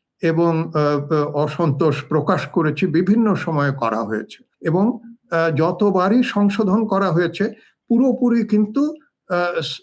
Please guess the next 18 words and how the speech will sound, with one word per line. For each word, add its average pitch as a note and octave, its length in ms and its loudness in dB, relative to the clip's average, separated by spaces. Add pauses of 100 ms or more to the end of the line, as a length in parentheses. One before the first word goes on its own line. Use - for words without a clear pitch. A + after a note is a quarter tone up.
আহ, E3+ 340 -2
আন্তর্জাতিক F#3 920 0
মানের D#3+ 880 -2
সাথে D#3+ 680 -4 (240)
সমন্বয় D#3 640 0
করে, E3 280 0
আহ, C#3+ 720 -4
স-, - 480 -14
আহ, C#3+ 220 -6
শ্রম - 360 0
আইন B2+ 200 2
সংশোধন B2 600 -2
করা B2 320 -4
হয়নি। A2 320 -4 (520)
আরেকটি B3+ 440 2
বিষয়, A3 400 2 (580)
আমাদের G3+ 540 2
যে, B3+ 440 0